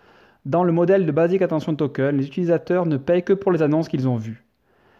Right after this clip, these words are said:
Ainsi, si Brave Browser collecte des informations sur l'utilisateur, il ne les stocke que localement sur l'ordinateur d'un utilisateur. En outre, les données transmises aux annonceurs le sont de manière totalement anonyme. On travaille par groupe d'utilisateurs et donc le contenu des futures publicités sera adapté par rapport à ces groupes.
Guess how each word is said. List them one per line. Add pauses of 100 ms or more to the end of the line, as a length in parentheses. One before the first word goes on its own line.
(160)
Ainsi,
si
Brave
Browser
collecte
des
informations
sur
l'utilisateur,
il
ne
les
stocke
que
localement
sur
l'ordinateur
d'un
utilisateur. (560)
En
outre,
les
données
transmises
aux
annonceurs
le
sont
de
manière
totalement
anonyme. (320)
On
travaille
par
groupe (560)
d'utilisateurs (560)
et
donc
le
contenu
des
futures
publicités
sera
adapté
par
rapport
à
ces
groupes.